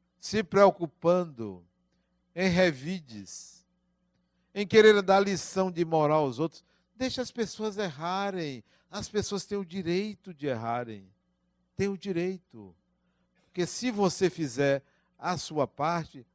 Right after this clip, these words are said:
provavelmente a pessoa, por querer imitar, vai fazer também a parte delas.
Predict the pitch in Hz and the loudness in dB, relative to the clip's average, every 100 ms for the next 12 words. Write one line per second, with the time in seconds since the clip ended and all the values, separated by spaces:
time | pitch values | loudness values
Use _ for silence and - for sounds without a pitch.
0 | _ 202 214 202 170 202 - - 151 - | _ -4 -2 -2 -4 -6 -4 -4 -6 -6
1 | 170 175 123 - _ _ _ _ _ _ | -2 -2 -2 -8 _ _ _ _ _ _
2 | 247 233 - 247 226 220 226 196 180 - | -4 -2 4 8 10 8 6 -2 -4 2
3 | 143 139 139 - _ _ _ _ _ _ | 2 2 0 -10 _ _ _ _ _ _
4 | _ _ _ 123 147 165 - 143 135 143 | _ _ _ -2 0 0 -2 -4 -4 -4
5 | 135 131 143 135 135 131 127 120 113 123 | -4 -4 -4 -4 -6 -8 -10 -12 -6 -6
6 | 113 95 90 - | -6 -12 -16 -20